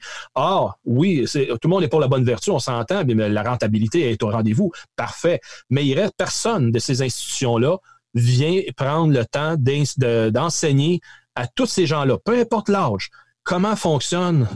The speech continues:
euh, correctement la plateforme web qu'ils promettent d'être sécuritaire, et elle l'est la majorité du temps, pour être en mesure d'effectuer les transactions. Ils se disent, « Ben, venez nous rencontrer. » Ben, pour la personne que, qui travaille de huit à cinq,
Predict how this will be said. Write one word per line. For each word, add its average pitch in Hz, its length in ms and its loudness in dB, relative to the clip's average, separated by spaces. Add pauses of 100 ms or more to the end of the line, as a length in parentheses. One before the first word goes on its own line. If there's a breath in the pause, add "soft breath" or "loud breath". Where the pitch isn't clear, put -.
(120)
euh, 113 220 0
correctement 147 600 0
la 127 120 0
plateforme 131 480 0
web 147 360 2
qu'ils 123 240 0
promettent 131 440 0
d'être 117 200 0
sécuritaire, 120 720 -2
et 120 160 0
elle 110 200 2
l'est 151 140 2
la 160 80 0
majorité 120 320 -2
du 95 100 -6
temps, - 200 -2 (440 loud breath)
pour 208 220 2
être 147 140 -2
en 139 80 0
mesure 131 260 2
d'effectuer 139 400 -2
les 175 120 2
transactions. 113 600 -2
Ils 101 60 0
se 135 140 -4
disent, « 127 320 2
Ben, 104 120 0
venez 123 220 2
nous 165 120 2
rencontrer. » 151 580 0
Ben, 98 180 -2
pour 160 140 0
la 156 100 2
personne 190 400 -2
que, 123 220 2
qui - 120 -8
travaille 139 460 2
de 117 80 4
huit 131 240 2
à 113 80 0
cinq, 175 320 -2